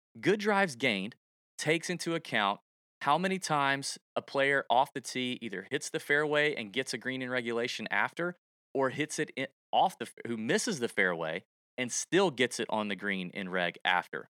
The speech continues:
Meaning, it, you know, if you look at a large enough sample size, it may show you the guys who occasionally will miss a fairway, but they're not spraying it so far o-, out of bounds off the, you know, off the reservation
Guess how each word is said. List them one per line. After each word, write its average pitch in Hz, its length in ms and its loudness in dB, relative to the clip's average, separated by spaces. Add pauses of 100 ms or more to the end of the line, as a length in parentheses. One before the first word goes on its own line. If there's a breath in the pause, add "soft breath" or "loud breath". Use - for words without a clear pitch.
Meaning, 165 520 -2
it, - 260 0
you 160 80 -4
know, 131 120 0
if - 140 -6
you 160 100 -6
look 269 160 -6
at 247 60 -2
a 170 60 2
large 135 320 0
enough 131 200 0
sample 123 380 -4
size, 90 460 -2 (420)
it 165 140 0
may 190 240 0
show 165 320 2
you 127 380 -2 (340)
the 123 60 -2
guys 135 420 2
who 127 340 -2 (300)
occasionally 208 440 0
will 147 80 2
miss 135 220 -2
a 107 60 -2
fairway, 117 420 2 (460)
but 139 100 4
they're 165 140 2
not 180 260 0
spraying 147 480 2
it 135 140 -4
so 156 280 0
far 147 440 2
o-, 113 140 -2
out 127 180 6
of 101 100 -4
bounds 117 480 0
off 120 240 4
the, 107 260 -2
you 123 100 -4
know, 95 100 -2
off 113 200 4
the 117 100 -4
reservation 110 760 0